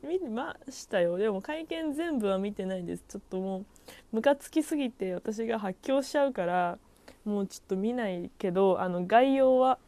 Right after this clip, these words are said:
あの、み-、知ってます。あの、なんだっけ、あの、ね、あの、森さんでしょ？<laughs> もう、怒っ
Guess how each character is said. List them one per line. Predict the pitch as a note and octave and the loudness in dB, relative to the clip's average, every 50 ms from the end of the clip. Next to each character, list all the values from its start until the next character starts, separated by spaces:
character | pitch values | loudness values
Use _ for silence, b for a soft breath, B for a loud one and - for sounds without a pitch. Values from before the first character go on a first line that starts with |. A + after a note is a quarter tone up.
| - - - - - | -20 -20 -20 -20 -10
あ | - G3 F#3+ G3 | -4 -2 -2 0
の、 | G3 F#3 F#3+ F#3+ F3 _ _ - _ _ - - _ _ _ _ _ _ _ _ - | 2 2 0 0 -2 _ _ -20 _ _ -20 -20 _ _ _ _ _ _ _ _ -10
み-、 | G3 G#3 G#3+ - _ - - | -8 -8 -8 -8 _ -18 -16
知 | - - | -16 -14
っ | - | -8
て | - - | -6 -6
ま | G3 F#3+ G3 G#3 | -4 -4 -4 -6
す。 | - - - | -8 -12 -12
あ | E3+ E3 - | -10 -10 -10
の、 | - - - - _ _ _ - | -10 -10 -12 -14 _ _ _ -14
な | - F3+ F#3 F#3 | -10 -6 -6 -6
ん | F3+ | -6
だ | - E3+ | -6 -8
っ | - - | -10 -10
け、 | - - F3+ - _ - | -10 -10 -10 -10 _ -12
あ | F3+ F3 E3+ | -12 -10 -10
の、 | E3+ E3 E3 E3 E3 E3 E3 E3 - _ _ _ - | -10 -10 -10 -10 -10 -12 -12 -14 -16 _ _ _ -10
ね、 | G#3 G#3+ A3+ A3 G#3+ | -8 -8 -8 -8 -10
あ | F#3+ F3 F3 | -12 -10 -8
の、 | E3+ E3+ E3 E3 E3+ _ _ b b b b b b _ - | -8 -8 -8 -10 -12 _ _ b b b b b b _ -10
森 | F3+ F3+ F3+ | -10 -10 -8
さ | - G3 | -8 -6
ん | F#3+ | -6
で | G3+ | -6
し | G3 - | -4 -2
ょ？ | A#3 C4+ C4+ - | -2 -2 -2 -4
<laughs> | - B3+ - - - - A3+ A3+ - _ - - - _ _ _ - _ _ _ _ _ _ - - - - - - - - - - - | -10 -12 -12 -10 -2 0 0 0 0 _ -20 -20 -20 _ _ _ -20 _ _ _ _ _ _ -16 -14 -12 -12 -12 -12 -12 -14 -14 -14 -6
も | - G3+ G3+ G3 G3 G3 G3 F#3+ F#3+ F#3 F#3 F#3 F#3 F#3 F3+ F3+ F3+ F#3 | -2 0 2 2 2 2 2 2 2 2 2 2 2 2 2 0 0 -2
う、 | |
怒 | F#3+ - - F#4 | -4 -6 -4 -6
っ | F#4+ | -6